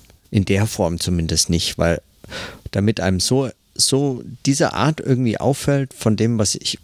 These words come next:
was ich versuche in Worte zu fassen und daran nach wie vor scheitere, auch heute wird sich das nicht ändern. Damit man das sieht, muss man ziemlich lange hinschauen. Also man muss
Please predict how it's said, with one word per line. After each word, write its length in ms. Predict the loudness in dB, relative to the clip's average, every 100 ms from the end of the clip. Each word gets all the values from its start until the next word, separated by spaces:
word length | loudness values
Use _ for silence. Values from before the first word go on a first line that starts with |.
| -2
was 220 | 0 0
ich 180 | -2 -4
versuche 880 | 0 0 2 2 2 0 0 -2 -2
in 220 | 0 2
Worte 240 | 2 0
zu 140 | -4 -2
fassen 340 | 0 0 2
und 360 | 2 2 -2 -4
daran 400 | 0 2 2 0 -6 _ -20 -12 -4
nach 260 | 0 0 2
wie 80 | 0
vor 220 | 2 0
scheitere, 420 | 2 0 0 0
auch 440 | 0 -2 -12 -2
heute 220 | 0 0 -2
wird 140 | -2
sich 120 | -4
das 180 | -2 0
nicht 160 | 2 2
ändern. 320 | 2 0 -2 -8 -6 -2 -2 -6 -2
Damit 280 | 0 0
man 160 | 0 0
das 260 | 0 0 0
sieht, 400 | -2 -2 -6 -14 -20 -12 0
muss 200 | 0 2
man 140 | 0
ziemlich 380 | 0 0 0 0
lange 240 | 0 2
hinschauen. 680 | 0 -2 -2 0 2 0 0
Also 240 | -2 0
man 180 | 2 2
muss 420 | 2 0 0 -4